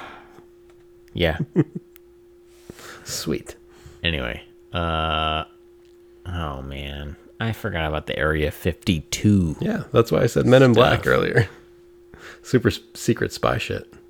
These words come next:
Speaker 2: Wow, I totally missed that one. Yeah.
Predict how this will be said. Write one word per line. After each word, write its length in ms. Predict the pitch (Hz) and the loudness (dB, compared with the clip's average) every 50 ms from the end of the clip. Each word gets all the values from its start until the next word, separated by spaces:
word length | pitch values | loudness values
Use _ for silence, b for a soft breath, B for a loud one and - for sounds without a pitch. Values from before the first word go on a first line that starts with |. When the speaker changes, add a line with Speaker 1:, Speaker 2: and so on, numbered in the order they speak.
| _ _ _ - B B B B | _ _ _ -20 B B B B
Speaker 2:
Wow, 220 | 107 101 95 85 | 0 2 2 2
I 80 | 82 85 | 0 -2
totally 300 | - - 113 101 87 87 | -2 -2 -2 -2 0 0
missed 200 | 92 92 - - | -2 -4 -4 -6
that 160 | - 98 90 | -6 -6 -6
one. 160 | 87 82 92 - b b b b b b b b b b b b b b b b b b b b b b b b b b b b b b b b b b b b b b b b b b b b b b b b b b b b b b b b b b - - 453 | -6 -8 -10 -12 b b b b b b b b b b b b b b b b b b b b b b b b b b b b b b b b b b b b b b b b b b b b b b b b b b b b b b b b b b -20 -12 -6
Yeah. 340 | - - - - - - | -2 -2 0 0 0 -2